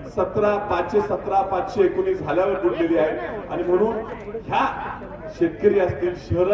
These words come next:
असतील, यासाठी तुम्ही सगळ्यांनी प्रयत्न करावे. दिल्ली दरबारी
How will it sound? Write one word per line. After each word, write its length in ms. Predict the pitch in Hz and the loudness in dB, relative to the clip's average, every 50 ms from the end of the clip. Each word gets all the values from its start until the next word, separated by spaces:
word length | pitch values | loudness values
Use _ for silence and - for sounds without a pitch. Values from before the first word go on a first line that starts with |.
| 196 170 | 2 2
असतील, 460 | - - - 302 269 - - - - - - - - 127 | 0 -4 -6 -6 -6 -8 -10 -14 -14 -14 -16 -14 -8 -4
यासाठी 360 | 143 156 165 165 170 160 156 165 - | -2 -2 -2 -2 -2 -4 -6 -6 -6
तुम्ही 200 | 160 151 165 165 160 - - - - - - - | -4 -4 -4 -4 -6 -8 -10 -12 -14 -14 -10 -6
सगळ्यांनी 380 | 143 135 147 160 165 165 170 165 | -4 -4 -2 -2 -2 0 0 0
प्रयत्न 340 | - - 151 143 156 160 - | 0 0 -2 -2 -4 -4 -4
करावे. 360 | - 139 - - 339 381 403 392 - - - - - - - | -2 -2 -2 0 0 0 -2 -2 -4 -8 -10 -14 -12 -8 -4
दिल्ली 220 | 180 208 220 254 240 | -2 0 0 0 2
दरबारी 400 | 220 202 196 190 165 160 - | 4 4 4 6 4 4 4